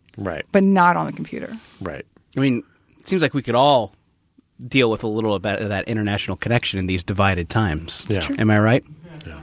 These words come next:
Speaker 3: I think it would foster some understanding.
Speaker 1: I'd rather not.
Speaker 3: <laughs> Yeah, you're right. Let's,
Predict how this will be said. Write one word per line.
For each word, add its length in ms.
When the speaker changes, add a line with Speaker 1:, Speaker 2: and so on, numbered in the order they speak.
Speaker 3:
I 80
think 100
it 40
would 120
foster 340
some 240
understanding. 680
Speaker 1:
I'd 160
rather 260
not. 300
Speaker 3:
<laughs> 40
Yeah, 300
you're 200
right. 220
Let's, 440